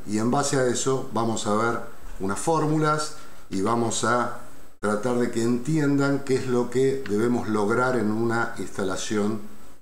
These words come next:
de puesta a tierra, ¿sí? En un sistema de puesta a tierra. Nosotros lo que debemos hacer, el objetivo principal, es que exista la menor resistencia posible entre nuestro electrodo y el suelo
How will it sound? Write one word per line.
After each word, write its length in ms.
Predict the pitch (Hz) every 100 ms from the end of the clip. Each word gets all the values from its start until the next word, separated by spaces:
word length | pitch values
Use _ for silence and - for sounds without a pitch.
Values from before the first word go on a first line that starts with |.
| _ _ _ _ _ _ -
de 160 | 101 104
puesta 380 | - 92 -
a 60 | 82
tierra, 380 | 82 71 69 65 - -
¿sí? 280 | - 101 101
En 80 | 87
un 80 | 80
sistema 340 | 82 98 85
de 60 | 82
puesta 240 | 85 87
a 40 | 78
tierra. 300 | 76 65 67 - - - - _ _ _ _ -
Nosotros 300 | 120 139 175
lo 100 | 135
que 80 | 113
debemos 360 | 110 127 143 104
hacer, 240 | - 165
el 100 | 127
objetivo 580 | 98 - 120 180 180 123
principal, 720 | 98 95 - 107 160 170 170 - 101
es 160 | 92 -
que 360 | - 95 73 - - - - - -
exista 500 | 98 - 123 - 90
la 120 | 82
menor 360 | 92 131 185 160
resistencia 1000 | 135 123 - 143 139 139 139 139 135 -
posible 720 | 101 - 180 135 123 135 135 - - - - _
entre 500 | 127 113 - 80 73 - - -
nuestro 300 | 127 135 156
electrodo 680 | 156 156 156 139 139 139 - - - -
y 220 | 151 160 - -
el 160 | 101
suelo 480 | 101 - 98 73 67